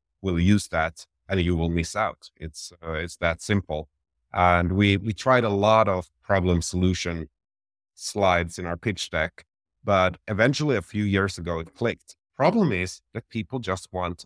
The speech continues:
a good vacation rentals, and the solution is good vacation rental software. It's really that simple. That being said, building it is incredibly hard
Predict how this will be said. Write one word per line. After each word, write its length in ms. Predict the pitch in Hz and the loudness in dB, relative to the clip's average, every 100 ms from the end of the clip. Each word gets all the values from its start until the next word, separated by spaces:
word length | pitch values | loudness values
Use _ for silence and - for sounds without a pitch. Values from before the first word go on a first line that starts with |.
| - | -12
a 60 | 95 | -12
good 360 | 87 92 87 | -10 -12 -12
vacation 420 | 85 - 85 - | -14 -10 -10 -8
rentals, 400 | 80 71 - - - | -8 -8 -12 -18 -2
and 160 | 104 | 0
the 40 | 95 | 0
solution 680 | - 101 156 156 104 98 98 _ | -2 0 0 0 -4 -8 -10 _
is 340 | 113 101 98 - - 110 | 2 2 2 -6 -10 -6
good 260 | 98 113 - | -2 -2 -4
vacation 460 | 101 - 90 - | -10 -6 -6 -2
rental 300 | 92 87 - | -2 -2 -6
software. 440 | - 95 - - 53 | -10 -10 -10 -14 -12
It's 140 | 85 | -4
really 360 | 110 131 110 90 _ _ _ - | 2 4 4 -2 _ _ _ 0
that 220 | 101 98 | 2 2
simple. 360 | - 92 90 _ _ _ 104 | 0 -8 -8 _ _ _ 4
That 180 | 123 | 4
being 160 | 117 110 | 6 4
said, 340 | - 135 95 | 4 2 2
building 320 | 92 131 143 92 | 2 4 4 0
it 200 | 92 - | -10 -12
is 380 | 85 92 90 - | -8 -8 -8 -12
incredibly 480 | 85 - 92 76 80 | -14 -4 -4 -4 -8
hard 260 | 113 95 | -6 -6